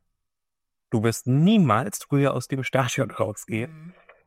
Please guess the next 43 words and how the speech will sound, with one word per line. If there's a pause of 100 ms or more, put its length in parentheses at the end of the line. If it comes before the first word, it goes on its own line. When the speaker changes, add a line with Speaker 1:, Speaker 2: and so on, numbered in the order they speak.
(280)
Speaker 1:
Äh,
weil
es
eben
bis
zum
Schluss
immer
noch
was
passieren
kann.
Und
wie
gesagt,
jetzt,
dann
war
ich
später
in
der,
da
hieß
das
Ding
A
O
L
Arena. (240)
Ähm, (460)
so,
und (680)
das
hat
auch
dazu
geführt,
dass
wenn
ich
irgendwie
so